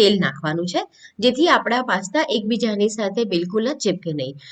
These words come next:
પાસ્તા પાણીમાં એડ કર્યા પછી તરત એને નથી હલાવવાનું, થોડી વાર એને પાણીની અંદર જ આપણે ચડવા દેવાનું છે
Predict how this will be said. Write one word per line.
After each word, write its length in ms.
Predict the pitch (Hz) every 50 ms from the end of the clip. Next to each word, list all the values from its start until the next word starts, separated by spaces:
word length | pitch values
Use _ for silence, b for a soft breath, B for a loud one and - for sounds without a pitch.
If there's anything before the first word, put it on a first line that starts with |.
| B B _ - 233
પાસ્તા 320 | 247 - 359 359 359 349 349
પાણીમાં 360 | 311 294 302 311 302 277 247 254
એડ 100 | 262 277 277
કર્યા 220 | 269 262 294 269 262
પછી 180 | 254 262 277 - 226
તરત 260 | 214 240 233 240 233
એને 100 | 226 226 226
નથી 280 | 190 165 - 185 185 175 175
હલાવવાનું, 480 | 165 156 151 160 165 185 240 302 b b b b b b _ _ -
થોડી 340 | 285 302 349 370 359 349 294 277
વાર 140 | 269 285 311 302 - 233 240
એને 140 | 240 254 254 262 254 226
પાણીની 420 | 202 202 196 202 214 226 220 214
અંદર 200 | 202 202 214 214 262 277
જ 20 | 269 233
આપણે 240 | 185 - 196 208 208
ચડવા 280 | 208 185 170 175 185 185 190
દેવાનું 380 | 180 170 160 165 170 175 180
છે 100 | - 320